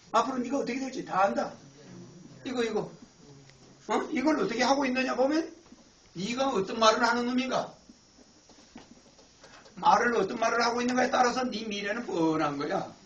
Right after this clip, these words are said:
다 나와 있어. 그래, 그래요. 그래서 항상 과거도 알 수 있고 미래도 알 수 있는 거야. 근데 사람들은 그걸 모르고 자기는 나쁜 짓을 하면서 미래는 화려한 청사진을 꾸다가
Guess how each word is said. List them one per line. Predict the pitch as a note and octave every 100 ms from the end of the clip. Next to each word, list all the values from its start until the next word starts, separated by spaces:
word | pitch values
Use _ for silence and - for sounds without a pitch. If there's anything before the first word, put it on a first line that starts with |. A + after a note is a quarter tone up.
| - - - -
다 | -
나와 | G#3+ F3 -
있어. | - - - - - - - -
그래, | A#3 B3 E3
그래요. | C#3+ - - - - - - - - - - -
그래서 | G3 G#3+ C4+ - - - -
항상 | - B3 C#4 C4 B3+ B3+ - - - - - -
과거도 | - E3+ A3+ D4+ D4+
알 | A#3
수 | A#3+
있고 | A3 C4+ B3+
미래도 | F#3 A3 A#3
알 | A3
수 | -
있는 | - -
거야. | - - - _ _ _ -
근데 | C#4 C#4+
사람들은 | A#3+ A#3+ A#3 A#3
그걸 | F#3+ B3 G3+
모르고 | G3 - A3+ B3 - - - - - - - - -
자기는 | - G3+ G3+ A#3 A3+ A3 A3+
나쁜 | A3 G3+ -
짓을 | G#3 G3 G3
하면서 | G3+ G3
미래는 | G#3 E3+ F#3 G3 G#3 G#3+ - - -
화려한 | C4 A3+ G3+ F#3
청사진을 | G3 F#3 G3 G3 F3 E3
꾸다가 | G#3+ G3+ A3+ B3